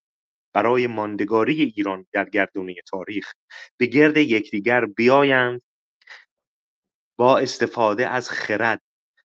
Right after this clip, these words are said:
و دانش سیاسی و بینش سیاسی فرهنگی ایرانی نو طراحی کنن، به مردم معرفی کنن؟ شاید مردم بتونن داوری بکنن اون ایران رو، ایران طراحی شده رو بتونن داوری بکنن.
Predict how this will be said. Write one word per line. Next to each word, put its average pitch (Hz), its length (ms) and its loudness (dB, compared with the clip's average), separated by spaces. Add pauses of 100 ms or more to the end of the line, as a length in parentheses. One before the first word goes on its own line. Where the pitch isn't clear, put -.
و 117 180 0
دانش 127 540 -2
سیاسی 110 640 -4 (300)
و 131 180 2
بینش 135 600 -4
سیاسی 147 580 -2
فرهنگی 104 720 -6 (180)
ایرانی 135 580 -2
نو 156 560 4 (320)
طراحی 107 480 2
کنن، 110 400 -4 (200)
به 123 100 0
مردم 127 380 2
معرفی 156 500 -2
کنن؟ 92 300 -10 (520)
شاید 151 400 4
مردم 151 400 2
بتونن 151 440 -2
داوری 151 420 6
بکنن 160 440 0
اون 104 140 -4
ایران 95 400 -2
رو، 82 140 -8 (800)
ایران 165 440 6
طراحی 156 480 2
شده 143 260 2
رو 160 100 -2
بتونن 151 440 -4
داوری 131 480 4
بکنن. 131 340 -4